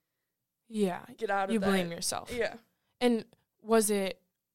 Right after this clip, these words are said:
Speaker 1: you were pressured into sex or just other sexual activities?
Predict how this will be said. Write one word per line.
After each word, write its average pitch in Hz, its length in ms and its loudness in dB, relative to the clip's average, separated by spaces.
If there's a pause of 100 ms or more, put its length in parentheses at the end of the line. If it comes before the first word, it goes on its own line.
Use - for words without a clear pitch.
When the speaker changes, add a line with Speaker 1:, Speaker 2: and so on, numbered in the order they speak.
(200)
Speaker 1:
you 208 160 -4
were 196 80 2
pressured 190 420 -4
into 175 300 -8
sex - 420 -2
or 196 140 -10
just - 420 -6
other 185 280 -4
sexual 180 320 -8
activities? 220 760 -4